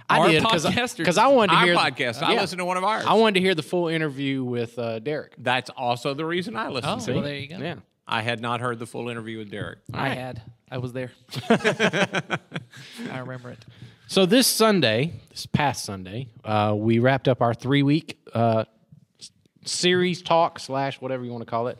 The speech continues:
Speaker 1: <laughs> on, uh, racial reconciliation.
Speaker 3: And our eight weeks on Pieces to Peace.
Speaker 1: Yes.
Speaker 2: Yeah.
Speaker 1: It was a small portion of a larger, uh, series. And, uh, so, um,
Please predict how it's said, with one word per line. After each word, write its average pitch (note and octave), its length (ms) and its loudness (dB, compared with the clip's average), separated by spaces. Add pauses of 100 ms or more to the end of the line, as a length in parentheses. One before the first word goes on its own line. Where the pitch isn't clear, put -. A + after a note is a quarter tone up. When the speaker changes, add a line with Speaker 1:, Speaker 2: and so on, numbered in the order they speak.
(200)
Speaker 1:
<laughs> - 200 -6
on, B2+ 280 4
uh, A#2 180 2
racial C3+ 380 2
reconciliation. B2 800 2 (280)
Speaker 3:
And C#3+ 320 2
our B2 380 2
eight D3+ 320 2
weeks C#3 380 -2
on A#2+ 220 -2
Pieces B2 460 -6
to - 80 -16
Peace. F#2+ 440 -8
Speaker 1:
Yes. G#2 340 0 (440)
Speaker 2:
Yeah. A#2+ 80 -4
Speaker 1:
It A2+ 60 0
was A#2+ 140 2
a B2 100 4
small E3 340 2
portion C#3 380 0
of A2+ 120 -2
a A2 80 0
larger, A#2+ 720 0 (180)
uh, A2 260 -4
series. A#2 500 -2 (500)
And, A#2+ 320 2
uh, A#2+ 200 2
so, B2 400 0 (540)
um, A#2+ 520 0